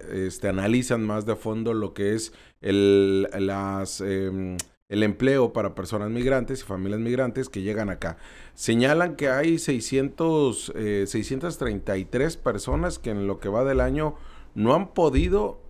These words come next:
eh, o lo, más bien fueron rechazadas para poder emplearse en cualquier, eh,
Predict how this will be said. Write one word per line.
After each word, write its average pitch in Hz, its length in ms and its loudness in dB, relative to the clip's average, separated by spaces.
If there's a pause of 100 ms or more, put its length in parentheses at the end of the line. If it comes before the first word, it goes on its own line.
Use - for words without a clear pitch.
eh, 107 260 0
o 113 140 6
lo, 113 120 6
más 131 200 2
bien 131 220 2
fueron 165 280 2
rechazadas 151 960 0 (320)
para 107 220 4
poder 117 260 2
emplearse 139 600 2
en 143 100 -2
cualquier, 113 540 0
eh, 131 260 2